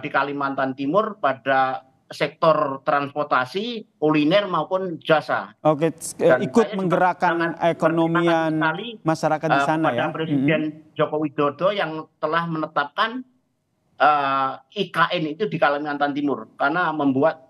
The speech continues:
Speaker 1: eh, berkah tersendiri.
Speaker 2: Oke, eh, terakhir Pak Damun, ini kan nanti akan tujuh belas Agustus, tinggal menghitung hari begitu.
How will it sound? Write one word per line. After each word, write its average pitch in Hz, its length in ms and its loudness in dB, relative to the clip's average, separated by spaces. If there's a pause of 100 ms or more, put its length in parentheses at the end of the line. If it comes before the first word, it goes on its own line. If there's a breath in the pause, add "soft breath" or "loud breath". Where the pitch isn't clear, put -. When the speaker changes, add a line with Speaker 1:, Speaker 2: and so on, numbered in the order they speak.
Speaker 1:
eh, 131 320 4
berkah 147 240 -4
tersendiri. 135 640 -4 (720)
Speaker 2:
Oke, 156 320 2
eh, - 560 2
terakhir 196 480 2
Pak 180 160 2
Damun, 190 240 0
ini 202 240 2
kan 247 160 2
nanti 214 400 0
akan 180 320 0
tujuh 147 240 0
belas 143 320 0
Agustus, 143 320 0
tinggal 143 320 2
menghitung 147 400 0
hari 160 320 0
begitu. 135 400 0